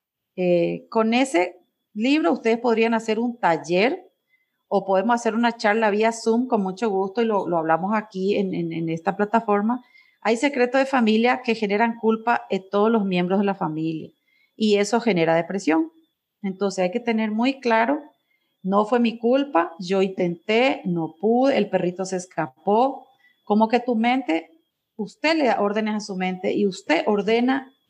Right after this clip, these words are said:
a su mente porque ella es parte de nuestro cuerpo, pero la conciencia, ¿verdad? La inteligencia es la que dirige el cerebro. El cerebro es una máquina.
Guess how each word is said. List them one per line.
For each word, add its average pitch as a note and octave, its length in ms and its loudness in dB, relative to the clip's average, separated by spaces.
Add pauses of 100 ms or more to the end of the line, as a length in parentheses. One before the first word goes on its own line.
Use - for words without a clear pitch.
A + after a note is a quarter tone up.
(120)
a F#3 80 0
su F#3+ 160 -2
mente F#3+ 360 0
porque G3 420 0
ella A3 280 2
es A3+ 300 -6 (540)
parte G#3+ 400 0
de C4 80 4
nuestro C#4 360 2
cuerpo, B3 520 0
pero F3+ 220 2
la F#3 200 0
conciencia, A#3+ 840 0
¿verdad? E3+ 260 2
La F#3 80 2
inteligencia F3+ 840 0
es F#3+ 140 0
la G3 140 0
que A#3+ 120 0
dirige G3 420 0
el C4 100 0
cerebro. F3+ 480 -2
El E3+ 60 -2
cerebro F#3 340 0
es B3+ 60 2
una D4 120 2
máquina. A#3 600 -2